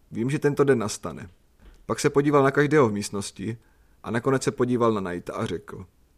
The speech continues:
„Připomínáte mi sebe, když jsem byl mladý.“ Bylo rozhodnuto. Knight může prodávat boty na západě a středoškolský trenér ve zbytku U S A.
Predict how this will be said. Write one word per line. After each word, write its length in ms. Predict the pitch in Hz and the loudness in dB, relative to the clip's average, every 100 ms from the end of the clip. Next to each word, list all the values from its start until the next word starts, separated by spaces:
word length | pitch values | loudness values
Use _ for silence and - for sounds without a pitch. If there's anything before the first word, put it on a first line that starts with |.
| _ _ _ _ _ | _ _ _ _ _
„Připomínáte 640 | - - 135 143 143 143 139 | -10 0 2 4 2 2 2
mi 100 | 135 | 0
sebe, 420 | - 104 73 - _ - | -2 -4 -6 -14 _ -10
když 140 | 110 | -6
jsem 120 | - 113 | -4 0
byl 120 | 113 | 0
mladý.“ 440 | 95 90 76 - 92 _ _ _ _ _ _ _ _ | -2 -8 -10 -12 -18 _ _ _ _ _ _ _ _
Bylo 160 | 113 135 | 2 4
rozhodnuto. 560 | 120 110 85 85 - - _ _ - | 4 2 -4 -10 -14 -20 _ _ -6
Knight 180 | 117 123 | -2 0
může 240 | 151 151 | 0 -2
prodávat 360 | 143 135 143 131 | 0 4 4 4
boty 260 | 120 120 | 0 0
na 80 | 117 | -2
západě 520 | 107 90 - 80 - - _ _ - | -2 -4 -4 -8 -10 -14 _ _ -14
a 60 | 113 | -12
středoškolský 600 | - 139 135 151 147 127 | 0 0 2 0 0 -2
trenér 320 | 117 131 123 | 0 0 0
ve 100 | 113 | -2
zbytku 400 | 107 120 - 110 | -2 -6 -4 -2
U 80 | 104 | 0
S 140 | 101 | -2
A. 240 | 73 107 | -8 -10